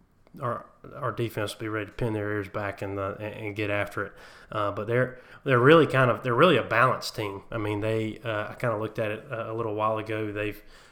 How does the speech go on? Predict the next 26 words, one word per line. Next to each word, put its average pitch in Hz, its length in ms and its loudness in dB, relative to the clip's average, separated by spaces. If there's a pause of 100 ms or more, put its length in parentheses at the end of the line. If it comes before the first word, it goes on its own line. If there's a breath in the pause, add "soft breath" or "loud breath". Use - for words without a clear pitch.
(140 loud breath)
ran 127 240 6
the 120 60 4
ball. 117 520 4
They're, 110 160 -6
they're 110 160 -8
seventh 127 540 0 (340)
in 127 180 -2
the 110 100 -2
league, 117 460 -4 (360)
uh, 110 360 -6
running 143 200 2
the 135 60 4
ball, 139 360 4
and 113 180 -4
then 110 100 -2
they're, 104 460 -2
uh, 107 180 -4
seventh 113 380 -4
in 110 80 -6
the 104 80 -8
league 104 220 -6
passing 110 440 -4
the 101 80 -6
ball. 101 420 -2 (520 loud breath)
Um, 101 460 -2 (500)
so 107 380 -2